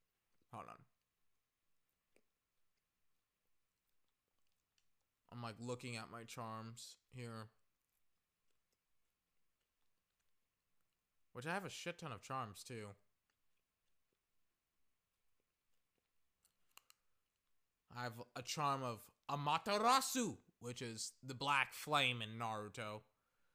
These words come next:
I have another charm. Deal bonus damage while at fifty percent or less. Wind chimes.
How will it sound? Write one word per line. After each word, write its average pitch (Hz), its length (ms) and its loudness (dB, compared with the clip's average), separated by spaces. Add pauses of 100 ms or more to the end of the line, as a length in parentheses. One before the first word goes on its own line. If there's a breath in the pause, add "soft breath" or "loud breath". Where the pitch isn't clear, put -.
(1600)
I 117 100 -16
have 117 80 -6
another 110 280 -4
charm. 101 580 -4 (840)
Deal 131 200 -2
bonus 127 400 0
damage 156 420 0
while 120 240 2
at 110 160 -4
fifty 127 240 -6
percent 113 400 -6 (100)
or 104 80 -12
less. 160 680 2 (1500)
Wind 147 200 -10
chimes. 143 1000 -4